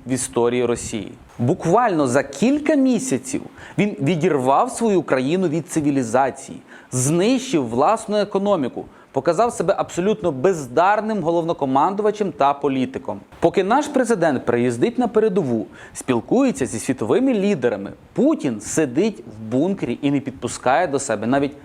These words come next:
найближчих людей. Путін — це ракова пухлина в організмі сучасного світу. На жаль, саме українцям доводиться цю пухлину вирізати. Але ми обов'язково впораємося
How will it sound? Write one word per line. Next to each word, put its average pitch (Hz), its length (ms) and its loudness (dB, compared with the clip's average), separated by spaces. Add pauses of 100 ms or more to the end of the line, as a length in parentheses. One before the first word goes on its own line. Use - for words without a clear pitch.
найближчих 120 760 -2
людей. 101 360 -2 (300)
Путін — 226 440 0 (100)
це 202 340 0
ракова 139 580 2
пухлина 151 540 0
в 117 100 -2
організмі 131 600 0
сучасного 104 600 -4
світу. - 420 -6 (440)
На 131 140 2
жаль, 208 280 2
саме 226 260 2
українцям 180 680 0
доводиться 156 420 0
цю - 140 -4
пухлину 123 540 0 (260)
вирізати. 107 560 -2 (340)
Але 156 220 2
ми 175 280 0
обов'язково 165 600 0
впораємося 135 720 -2